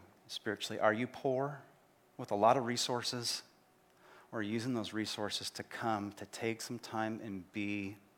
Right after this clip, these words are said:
fed by God's word? Find water, that water of life that comes from him,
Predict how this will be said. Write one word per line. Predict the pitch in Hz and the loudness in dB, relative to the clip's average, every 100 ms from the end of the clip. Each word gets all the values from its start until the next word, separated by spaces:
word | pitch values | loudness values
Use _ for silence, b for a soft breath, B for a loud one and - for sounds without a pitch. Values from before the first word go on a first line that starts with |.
| - | -20
fed | - 110 92 85 87 - - - - - - - | -6 -4 -2 -4 -14 -20 -20 -20 -20 -20 -20 -14
by | 92 | -6
God's | 95 90 - | -2 -2 -2
word? | 92 90 85 B B B B B | -6 -6 -12 B B B B B
Find | - 104 85 | -2 -2 0
water, | 90 101 131 147 147 - - - - - - - - - - - - | 0 2 2 2 -2 -12 -20 -20 -20 -20 -20 -20 -20 -20 -20 -16 -4
that | 80 | -4
water | 92 98 113 | 2 2 4
of | 110 98 | 2 4
life | 107 127 135 | 6 6 4
that | 127 | -6
comes | - 131 127 | -4 -6 -4
from | - 131 | -4 -4
him, | 135 131 135 | -2 -2 -4